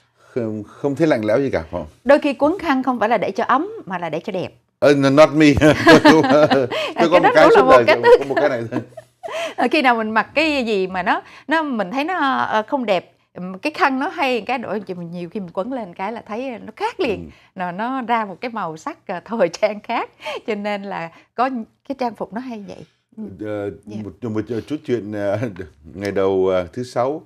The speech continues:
Speaker 1: thưa
Speaker 2: Dạ.
Speaker 1: quý vị, hôm vừa chúng tôi đi chợ thì gặp một ông, ờ, ờ, khán giả, ông hỏi một câu thế này. Ông bảo, "Ông ơi,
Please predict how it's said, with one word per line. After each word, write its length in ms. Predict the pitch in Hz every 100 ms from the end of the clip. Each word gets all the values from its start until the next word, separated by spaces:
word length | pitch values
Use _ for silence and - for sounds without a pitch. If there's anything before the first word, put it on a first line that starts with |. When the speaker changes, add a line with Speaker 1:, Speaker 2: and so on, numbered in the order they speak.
| -
Speaker 1:
thưa 100 | 202
Speaker 2:
Dạ. 60 | 165
Speaker 1:
quý 60 |
vị, 220 | 123 107 - _ _ _ _ -
hôm 80 | 110
vừa 140 | 107
chúng 100 | 92
tôi 100 | 113
đi 140 | 117 104
chợ 240 | 110 92 82
thì 80 | 87
gặp 140 | - -
một 140 | 92 -
ông, 300 | 107 104 104
ờ, 120 | 101 - _ _ _ _
ờ, 400 | - 87 87 87 78 69 78 67 _ _ _ _ _ _ _ _ _
khán 220 | - 139
giả, 220 | 127 90 76 -
ông 200 | 98 110
hỏi 160 | 90 85
một 100 | 92
câu 120 | 104 101
thế 80 |
này. 140 | 120 87 _ _ _ _ _
Ông 80 | 113
bảo, 120 | 117
"Ông 220 | - 110 117
ơi, 160 | 117